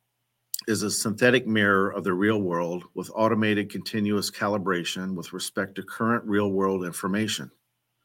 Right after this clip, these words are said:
So the sentient world simulation provides an environment for testing psychological operations, psyops. The military can develop and test multiple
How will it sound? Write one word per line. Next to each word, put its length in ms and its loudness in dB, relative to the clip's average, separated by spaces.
So 260 0
the 380 0
sentient 600 2
world 340 2
simulation 960 2
provides 500 6
an 80 2
environment 580 2
for 160 -4
testing 640 0
psychological 880 -2
operations, 720 -2
psyops. 640 -4
The 80 2
military 720 8
can 240 -2
develop 460 4
and 140 -2
test 360 0
multiple 600 -2